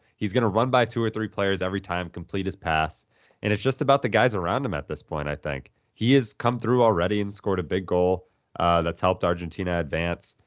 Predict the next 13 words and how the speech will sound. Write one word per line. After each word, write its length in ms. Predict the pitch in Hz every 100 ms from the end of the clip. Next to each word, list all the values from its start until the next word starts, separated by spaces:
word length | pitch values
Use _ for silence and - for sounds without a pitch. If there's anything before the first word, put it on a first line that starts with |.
| _ _ -
Um, 420 | 95 92 90 90 _ _ _ _ _ _ _
I 80 | -
think 520 | - - 160 160 - - _ _ _ -
that 160 | 120
they 140 | 120 127
have 200 | 113 107
a 60 |
fairly 720 | 101 - 101 107 113 113 101 -
easy 360 | 98 107 104
road. 420 | 90 78 123 87 64 _ - _ _ - _
Uh, 120 | - 95
I 120 | 87
mean, 240 | 95 92